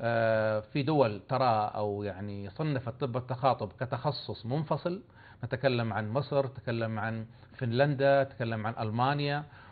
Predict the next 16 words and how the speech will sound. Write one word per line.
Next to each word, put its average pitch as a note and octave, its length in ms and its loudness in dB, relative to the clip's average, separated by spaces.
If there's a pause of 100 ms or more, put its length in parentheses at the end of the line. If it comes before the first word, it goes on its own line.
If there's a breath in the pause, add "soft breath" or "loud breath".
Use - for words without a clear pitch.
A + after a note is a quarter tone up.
(120 loud breath)
وفي G3+ 180 4
تخ-، F#3+ 300 2
في - 140 -2
دول F3 280 6
أخرى F3+ 340 6
ترى F3 240 6
طب E3 220 -4
التخاطب E3+ 600 2
سب D3 240 -6
سبيشاليتي، B2 540 -2
تخصص C3+ 480 -4
دقيق F3 520 0 (260 loud breath)
من D3+ 120 2
الأنف D3+ 380 0
والأذن B2+ 280 -2
والحنجرة. F#2+ 480 -6